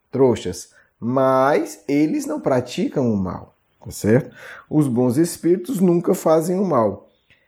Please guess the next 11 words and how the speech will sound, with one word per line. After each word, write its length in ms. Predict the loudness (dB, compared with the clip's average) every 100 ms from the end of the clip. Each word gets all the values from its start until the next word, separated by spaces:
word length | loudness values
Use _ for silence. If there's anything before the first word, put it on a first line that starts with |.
| _ -12
Deixa, 920 | -6 0 2 4 4 2 0 2 2 0 -8
deixam 720 | -4 2 4 4 2 0 -2 -2 -6 -18 _ _ 0
que 120 | 2
o 140 | 2
façam 640 | 0 0 2 2 2 0 0
aqueles 680 | -2 -2 0 0 0 -6 -2
que 100 | 0
eles 340 | 0 -4 -4
tomam 440 | 0 0 0 0
o 100 | 2
lugar. 640 | 2 0 0 0 0 -4 -8